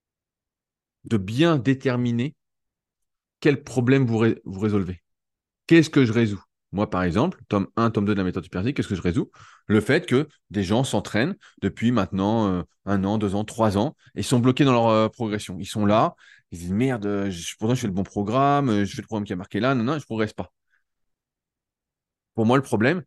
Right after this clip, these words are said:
c'est qu'ils s'entraînent comme tout le monde et pas comme ils devraient s'entraîner, pas comme eux, en s'analysant, devraient s'entraîner. Et donc, moi, je leur propose d'apprendre à s'analyser pour déterminer leurs points forts, leurs points faibles et comment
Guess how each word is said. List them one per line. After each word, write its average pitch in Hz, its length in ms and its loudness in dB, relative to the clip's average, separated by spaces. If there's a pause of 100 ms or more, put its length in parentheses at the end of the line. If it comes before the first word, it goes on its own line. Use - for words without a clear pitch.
(200)
c'est - 200 -4
qu'ils 113 120 -10
s'entraînent 117 540 -2 (160)
comme 185 200 2
tout 151 120 -4
le 117 60 2
monde 139 260 0 (360)
et 117 80 -2
pas 151 200 0
comme 117 200 0
ils 107 80 -2
devraient 131 260 0
s'entraîner, 120 460 -6 (640)
pas 143 140 2
comme 113 280 0 (140)
eux, 208 260 4 (260)
en 113 80 -6
s'analysant, 143 500 0
devraient 123 220 0
s'entraîner. 110 420 -8
Et 104 80 -2
donc, 101 120 0
moi, 127 100 2
je 170 40 0
leur 156 100 -2
propose 123 320 -4
d'apprendre 120 440 -4
à - 80 -4
s'analyser 110 540 -4 (360)
pour 190 340 0 (180)
déterminer 117 640 -2
leurs 113 240 -2
points 120 180 -6
forts, 113 200 -4
leurs 95 120 -4
points 90 140 -12
faibles 95 240 -4 (320)
et 120 120 -2
comment 165 420 2